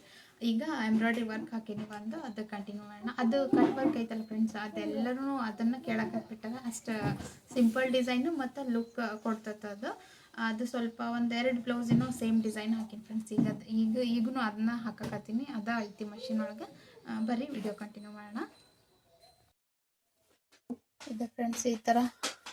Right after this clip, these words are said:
ನೀವು ಶಾರ್ಟ್ಸ್ ನೋಡಿದ್ರೆ ನೋಡಬಹುದು, ಇದು ವರ್ಕ್ ಹಾಕ್ತೀನಿ ಅದ್ರೊಳಗ.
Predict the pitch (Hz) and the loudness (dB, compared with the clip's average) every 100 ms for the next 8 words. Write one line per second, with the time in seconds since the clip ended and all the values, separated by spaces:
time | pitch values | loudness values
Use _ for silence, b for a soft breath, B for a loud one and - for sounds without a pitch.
0 | _ _ _ - _ _ - - _ _ | _ _ _ -20 _ _ -18 -18 _ _
1 | _ _ _ _ _ _ _ - _ _ | _ _ _ _ _ _ _ -18 _ _
2 | _ - _ _ _ _ - - 277 262 | _ -20 _ _ _ _ -14 -6 2 4
3 | 254 269 277 - 254 247 277 - - 277 | 6 4 4 4 8 8 6 2 8 12
4 | 277 254 240 233 226 277 349 247 240 240 | 12 10 8 8 6 6 8 10 10 10
5 | 226 233 247 220 254 349 - 240 226 233 | 8 6 6 6 6 4 10 10 12 8
6 | 226 - 226 220 233 226 220 233 220 214 | 8 8 6 8 2 4 4 8 8 8